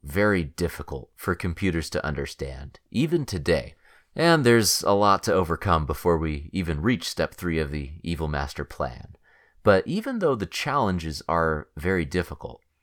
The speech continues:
I do have a great testing ground to work with. If Overmind is supposed to scan your notes and help you organize them, it's going to have to get just a little bit smarter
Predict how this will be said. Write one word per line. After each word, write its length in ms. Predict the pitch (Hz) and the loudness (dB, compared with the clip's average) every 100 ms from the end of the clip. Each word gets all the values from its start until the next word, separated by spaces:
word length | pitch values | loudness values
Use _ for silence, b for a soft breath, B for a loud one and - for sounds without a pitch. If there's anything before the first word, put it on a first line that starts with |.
| b b b b | b b b b
I 200 | - 90 | 0 0
do 180 | 85 165 | 0 -4
have 260 | 139 113 101 | -2 -2 0
a 120 | 87 | -2
great 400 | 82 117 - - | -2 -2 -2 -4
testing 440 | - 160 - 82 | -4 -4 -2 -4
ground 440 | 73 71 67 69 - | -2 -2 -4 -6 -4
to 80 | |
work 240 | 78 113 - | 0 0 -2
with. 280 | - - _ _ _ _ _ _ _ _ _ _ - | -12 -16 _ _ _ _ _ _ _ _ _ _ -4
If 140 | 101 | 2
Overmind 480 | 127 165 147 123 92 | 4 4 2 2 2
is 80 | 87 | -2
supposed 320 | - 107 - | 0 0 -2
to 40 | |
scan 380 | - - 107 104 | -8 0 2 4
your 140 | 82 87 | 2 2
notes 500 | 143 127 - - - | 2 0 -4 -10 -8
and 200 | 78 78 | -6 -2
help 220 | 85 90 | -2 0
you 80 | 78 | 0
organize 460 | 90 113 80 71 69 | 2 2 0 -2 -6
them, 260 | 71 80 - | -6 -8 -8
it's 160 | 92 - | -6 -4
going 240 | 127 143 | -4 -4
to 80 | 123 | -4
have 180 | 123 - | -4 -4
to 80 | |
get 260 | - - - _ | -4 -4 -6 _
just 200 | 139 147 | -6 -4
a 60 | 156 | -4
little 220 | 147 214 | -4 -4
bit 160 | 220 170 | -6 -6
smarter 680 | - 156 147 101 71 69 | -6 0 2 2 0 -4